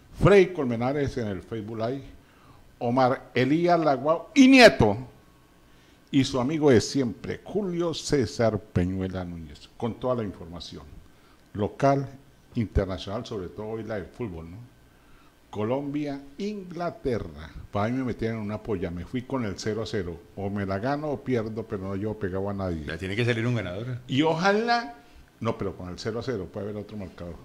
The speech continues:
Speaker 1: Y ojalá no se le me vaya a pegar un bulto a Sala ahí.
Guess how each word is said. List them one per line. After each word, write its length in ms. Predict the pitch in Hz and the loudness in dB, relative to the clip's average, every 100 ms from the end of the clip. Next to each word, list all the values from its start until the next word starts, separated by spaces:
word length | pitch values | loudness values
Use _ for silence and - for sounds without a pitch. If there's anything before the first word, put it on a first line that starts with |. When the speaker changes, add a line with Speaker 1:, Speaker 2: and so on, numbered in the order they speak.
| - | -8
Speaker 1:
Y 140 | 135 147 | -2 2
ojalá 300 | 156 165 165 | 2 2 2
no 140 | 151 | 0
se 80 | 165 | -4
le 60 | |
me 140 | 139 117 | -2 0
vaya 100 | 127 | 0
a 80 | 135 | 0
pegar 240 | 110 117 | -2 -2
un 140 | 127 | -4
bulto 340 | 131 135 - 117 | -2 -4 -2 -4
a 60 | |
Sala 240 | 95 110 117 | -2 0 0
ahí. 200 | 107 | 0